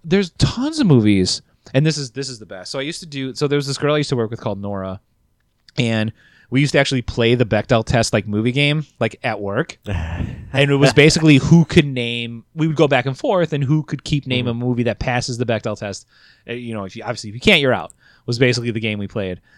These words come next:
Speaker 1: And the first one, easy. There's two women in a fucking ton of movies. It's very easy to do. The
Speaker 2: Mm-hmm.
Speaker 1: second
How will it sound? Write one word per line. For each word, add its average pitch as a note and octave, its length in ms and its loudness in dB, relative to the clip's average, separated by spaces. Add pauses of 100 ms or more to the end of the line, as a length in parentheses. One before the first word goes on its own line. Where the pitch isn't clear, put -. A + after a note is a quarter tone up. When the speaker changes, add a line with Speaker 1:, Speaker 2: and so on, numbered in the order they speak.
(260)
Speaker 1:
And D#3+ 140 0
the F3 60 2
first G3 260 -2
one, A#3+ 240 -2 (180)
easy. F3 220 -2
There's C#3 160 -4
two F4 220 6
women D4+ 460 -4 (140)
in C#3 160 -10
a B2+ 120 -8
fucking C#3 540 -12
ton A2+ 220 -4
of A2 60 -2
movies. F#2 400 -4
It's C3 140 -12
very B2+ 640 2
easy A2 360 -6
to G2 100 -6
do. G2+ 340 -4 (640)
The C3 80 0
Speaker 2:
Mm-hmm. C3+ 80 4
Speaker 1:
second - 1000 0